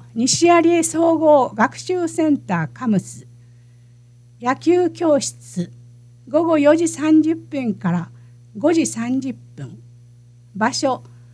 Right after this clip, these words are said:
島原湘南高校。対象者、小学生。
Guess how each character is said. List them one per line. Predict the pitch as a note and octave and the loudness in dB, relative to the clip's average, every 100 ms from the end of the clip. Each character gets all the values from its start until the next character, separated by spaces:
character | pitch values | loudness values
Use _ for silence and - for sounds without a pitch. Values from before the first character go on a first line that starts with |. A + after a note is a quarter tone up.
| - - | -20 -20
島 | - C#4 E4 | -4 2 4
原 | E4+ D#4+ C4 | 4 2 0
湘 | - D4+ E4 | 0 2 4
南 | E4 D#4 D4+ | 4 4 0
高 | - D4 A3 | 0 0 0
校。 | - - C3+ - - - - - - - - - | -4 -14 -16 -18 -20 -20 -20 -20 -20 -20 -20 -10
対 | C#4 D#4+ | -2 0
象 | D#4+ F4 E4 C#4+ | 0 0 0 0
者、 | - G3+ F#3 - - - - | -2 -4 -4 -10 -20 -20 -20
小 | - D4 D4+ | -4 2 2
学 | C#4+ C4+ - | 2 0 -2
生。 | - G3 D3+ | -8 -6 -6